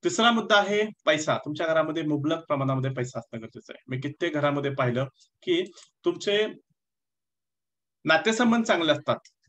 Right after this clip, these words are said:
कधी कधी दष्टपुष्ट असतात, शरीरात घरातले सर्व लोक दष्टपुष्ट असतात, पण सकाळ संध्याकाळ भांडत जातात.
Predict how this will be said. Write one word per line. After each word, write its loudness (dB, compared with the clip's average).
कधी 4
कधी -2
दष्टपुष्ट 0
असतात, 0
शरीरात 2
घरातले 2
सर्व 0
लोक 0
दष्टपुष्ट -2
असतात, -2
पण -6
सकाळ 0
संध्याकाळ 0
भांडत 2
जातात. -2